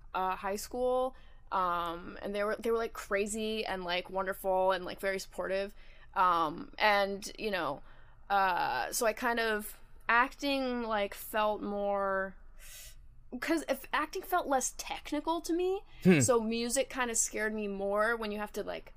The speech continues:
Speaker 1: belt all these musical theater numbers, which
Speaker 2: Yeah.
Speaker 1: I was not prepared to do. <laughs> Like, I would try.
Speaker 2: Yeah.
Speaker 1: Um, but, like, uh, I think acting, I felt more freedom in terms of the classes.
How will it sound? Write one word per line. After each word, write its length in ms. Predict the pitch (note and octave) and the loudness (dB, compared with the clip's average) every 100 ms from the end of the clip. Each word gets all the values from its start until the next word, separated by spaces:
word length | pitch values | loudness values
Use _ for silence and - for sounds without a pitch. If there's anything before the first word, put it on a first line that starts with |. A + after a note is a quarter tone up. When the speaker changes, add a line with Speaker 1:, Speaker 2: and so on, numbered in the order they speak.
| - - | -18 -6
Speaker 1:
belt 260 | F#3 G3+ - | -2 -2 2
all 160 | A3+ | 2
these 220 | A3 A#3 A3 | 4 0 -2
musical 320 | A3+ G#3+ A#3 | -4 -2 -4
theater 460 | A#3 A3+ A#3 A#3 | 0 4 6 6
numbers, 640 | A#3+ A#3 A#3+ B3+ C4 C4+ - - - | 4 2 4 6 4 2 -6 -2 6
which 120 | E3+ | 10
Speaker 2:
Yeah. 120 | A3+ | 10
Speaker 1:
I 20 | |
was 180 | A3 G3+ | 8 4
not 600 | G3+ G3 A3 A#3 A3+ - | -2 0 6 10 10 10
prepared 380 | A#3+ G#3+ A#3+ A#3 | 4 0 2 4
to 60 | G#3+ | 2
do. 500 | G3+ A3+ A#3 B3 B3+ - - - | 2 4 4 2 -6 -8 2 6
<laughs> 80 | - - - | 6 4 8
Like, 360 | F#4+ - - - - - - | 10 10 4 -4 4 4 8
I 180 | - B3+ | 12 12
would 260 | B3 C#4+ A#3 | 12 10 6
try. 580 | - A3+ E4 D4 C#4 D4+ - - | 6 10 12 10 10 4 -4 2
Speaker 2:
Yeah. 180 | - G#2+ A#3 A3 G3+ | 8 12 12 12 12
Speaker 1:
Um, 280 | G2 - A3 | 10 4 -6
but, 300 | A3 A3+ G3 | 0 4 6
like, 500 | A3 G#3 G3+ G3 - - | 6 4 4 0 -4 -2
uh, 320 | G3 F#3+ D#3+ - | 0 2 0 -2
I 60 | A#3+ | -2
think 220 | B3 A#3 | -2 0
acting, 320 | G#3+ A3+ A#3+ A3 | 0 0 -2 -4
I 60 | |
felt 200 | G#3 G#3+ | -2 -2
more 440 | G3+ G3 G3 G3 G3+ - - - - | 0 2 2 0 -6 -16 -18 -18 -16
freedom 960 | - - A3+ A#3 A#3 A3 G#3 G3+ G3 - | -12 -8 -4 -2 2 4 4 0 -4 -4
in 140 | A3 | -4
terms 240 | G#3 A3 G3+ | -2 -2 -2
of 120 | F#3+ | -4
the 60 | |
classes. 920 | G3 G#3+ F#3 F#3 G3+ F3+ A#2 - - | -4 0 0 -2 -4 -4 -6 -8 -12